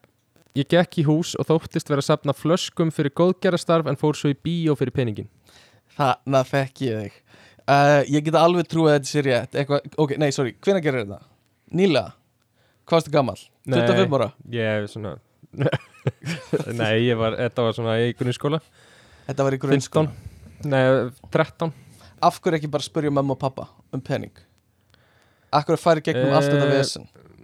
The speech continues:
Speaker 1: um, að því að, að því að, að því að okkur langaði í lúxusbíó.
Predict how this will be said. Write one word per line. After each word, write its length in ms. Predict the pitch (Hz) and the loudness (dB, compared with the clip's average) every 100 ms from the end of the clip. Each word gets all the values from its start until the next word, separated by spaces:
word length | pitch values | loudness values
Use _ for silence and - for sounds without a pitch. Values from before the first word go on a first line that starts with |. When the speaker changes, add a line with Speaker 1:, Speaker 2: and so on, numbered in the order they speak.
| _ _ _ 98 98 107 _ - _ _ _ _ | _ _ _ _ _ _ _ -20 _ _ _ _
Speaker 1:
um, 560 | 120 127 131 131 131 - | -4 0 2 2 0 0
að 200 | 143 - | -2 -2
því 200 | - 151 143 | -4 0 2
að, 360 | 139 139 135 - - - _ _ _ _ _ _ _ _ _ _ _ _ _ - - | 4 2 0 -8 -20 -20 _ _ _ _ _ _ _ _ _ _ _ _ _ -20 -20
að 260 | 143 143 - - | -6 -6 -6 -8
því 120 | 139 135 | -4 -2
að, 300 | 131 135 131 - - _ _ _ _ _ _ _ _ _ _ _ _ _ _ _ | -2 -2 -6 -12 -20 _ _ _ _ _ _ _ _ _ _ _ _ _ _ _
að 140 | 139 - | -8 -2
því 100 | 147 | -2
að 60 | |
okkur 140 | 160 156 | 0 0
langaði 380 | 180 - 175 170 | 0 2 2 4
í 40 | |
lúxusbíó. 560 | 190 - 131 - 85 | 0 -4 -12 -8 -10